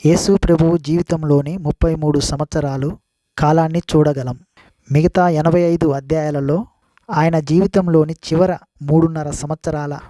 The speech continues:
వృత్తాంతం చూడగలం. మొత్తం ఇరవై ఏడు అధ్యాయాలలో ఆయన జీవితంలోని చివరి ఎనిమిది రోజుల సంఘటనలు గ్రంథస్థం చేయబడి ఉన్నాయి. ఇంతకు దేవుని ఆత్మ ఏ అంశం మీద తన ఆసక్తిని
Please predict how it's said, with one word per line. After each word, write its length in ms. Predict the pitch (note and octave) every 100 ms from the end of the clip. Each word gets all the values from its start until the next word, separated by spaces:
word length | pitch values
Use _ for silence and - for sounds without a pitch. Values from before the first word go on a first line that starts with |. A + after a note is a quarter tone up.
| - D3+
వృత్తాంతం 600 | D#3+ - F3 E3 D#3+ F#3
చూడగలం. 600 | - D#3 D3+ C3+ B2 - - _ -
మొత్తం 420 | C#3+ D3+ - G3+ F3
ఇరవై 400 | D3 D#3 E3 E3+
ఏడు 360 | E3 E3 D#3+ -
అధ్యాయాలలో 800 | C#3 D3 E3 D3+ D3+ C#3+ D3+ A#3 _ _ _ _ -
ఆయన 200 | D#3+ E3
జీవితంలోని 680 | D3 F3+ G3 F#3 E3+ E3 D#3+
చివరి 520 | - D#3 F#3 F3+ - _ _ - C#3+
ఎనిమిది 400 | D3+ F3 F3 E3
రోజుల 340 | D#3+ F3+ F#3
సంఘటనలు 800 | D#3 D3+ E3 E3+ D#3 C#3+ C#3+ G#3 _ - C3+
గ్రంథస్థం 500 | C#3 E3+ F3 - F3 - D3+
చేయబడి 300 | D3+ D#3 D#3+
ఉన్నాయి. 580 | C#3 C#3 C3+ C3 B2 - - -
ఇంతకు 520 | D3 E3+ F#3+ E3 D#3+ G3+
దేవుని 440 | C#3 E3 F#3 F3
ఆత్మ 520 | C#3+ D#3 - C#3 C3 F#3+ -
ఏ 200 | D3 F3+
అంశం 420 | D#3 D#3+ - F#3
మీద 180 | F3 E3+ E3
తన 240 | D#3+ D#3
ఆసక్తిని 720 | C#3+ C#3 D#3 D#3+ - D#3 D#3